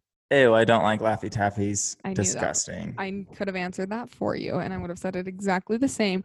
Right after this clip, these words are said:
Speaker 1: Literally,
Speaker 2: but
Speaker 1: just looking at one makes me wanna ba-, barf.
Speaker 2: Okay, but mine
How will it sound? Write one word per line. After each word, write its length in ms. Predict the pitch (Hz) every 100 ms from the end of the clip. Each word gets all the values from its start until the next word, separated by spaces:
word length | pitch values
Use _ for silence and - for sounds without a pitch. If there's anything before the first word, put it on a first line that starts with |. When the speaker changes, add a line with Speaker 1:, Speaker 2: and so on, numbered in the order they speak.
| -
Speaker 1:
Literally, 360 | 120 127 139
Speaker 2:
but 160 | 143 104
Speaker 1:
just 260 | 135 143 -
looking 400 | 107 104 123 127
at 180 | 131
one 380 | 120 139 143 139
makes 260 | 110 107 -
me 60 |
wanna 320 | 107 101 98 - - - -
ba-, 240 | - - -
barf. 380 | 92 - - - _ _ _
Speaker 2:
Okay, 260 | 220 208 190
but 180 | 185 175
mine 500 | 196 185 202 233 254